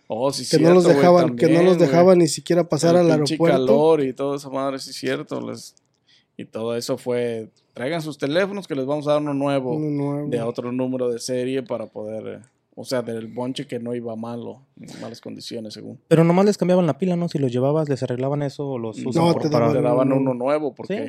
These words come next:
Speaker 3: ¿Sí?
Speaker 1: porque no sabían si era la batería o si era el teléfono el que causaba
Speaker 3: La
Speaker 1: el,
Speaker 3: explosión.
Speaker 1: la explosión de la batería. Pero sí, güey, otra de las, este, de las demandas colectivas que hay o que existen,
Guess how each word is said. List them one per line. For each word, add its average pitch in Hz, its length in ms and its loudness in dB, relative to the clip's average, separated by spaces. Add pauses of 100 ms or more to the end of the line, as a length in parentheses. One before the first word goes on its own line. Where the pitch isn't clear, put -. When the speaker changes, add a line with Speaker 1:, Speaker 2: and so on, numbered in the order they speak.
Speaker 3:
¿Sí? - 60 -20 (260)
Speaker 1:
porque 127 200 -4
no 135 140 0
sabían 143 320 0
si 151 100 0
era 170 140 4
la 180 80 2
batería 180 640 0
o 131 100 -8
si 131 180 -4
era 131 160 0
el 127 140 -6
teléfono 151 420 -2
el 127 80 -8
que 123 140 -8
causaba 123 580 -6
Speaker 3:
La 117 140 -6
Speaker 1:
el, - 20 -
Speaker 3:
explosión. 113 400 -10
Speaker 1:
la 120 60 -12
explosión 120 480 -12
de 113 40 -12
la 110 60 -12
batería. 117 480 -10 (2000)
Pero 104 220 -10
sí, 117 220 -8
güey, 113 160 -6
otra 131 260 -2
de 139 80 0
las, 123 600 -6
este, 117 1080 -6 (1300)
de 131 160 -4
las 127 140 -2
demandas 139 380 -6
colectivas 143 560 -6
que 131 160 -8
hay 147 240 -4
o 131 80 -6
que 131 100 -16
existen, 127 760 -8